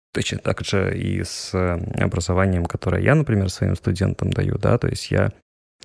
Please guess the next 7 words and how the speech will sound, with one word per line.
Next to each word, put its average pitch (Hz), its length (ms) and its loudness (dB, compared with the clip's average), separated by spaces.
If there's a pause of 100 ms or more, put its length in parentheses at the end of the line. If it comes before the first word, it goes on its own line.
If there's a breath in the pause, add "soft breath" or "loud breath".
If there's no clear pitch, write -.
пытаюсь 135 420 4
всегда 107 440 2
от 92 160 0
них 98 200 2
добиться 98 440 -2
именно 95 340 0
объяснения. 92 1040 0